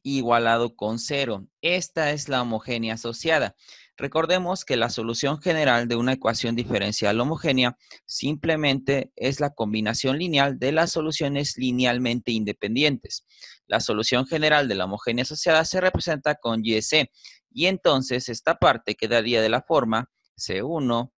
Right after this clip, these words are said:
por x a la menos un medio por coseno de x más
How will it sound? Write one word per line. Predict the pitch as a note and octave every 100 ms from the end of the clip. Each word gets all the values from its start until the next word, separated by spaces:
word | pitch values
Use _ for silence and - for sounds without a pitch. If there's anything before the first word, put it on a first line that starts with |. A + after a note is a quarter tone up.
| _ _
por | G2 A#2
x | C#3 C#3 A#2
a | G2
la | F2+
menos | F2+ F2+ G#2+
un | C3 E3+
medio | E3 B2+ B2 C3 _ - _ _ -
por | C3+ E3+ E3+
coseno | - C#3+ C#3+ A#2+ A2+
de | G#2 A2
x | B2+ - A2 A#2 - _ _ _ -
más | A2+ C3 C3+ C#3+ -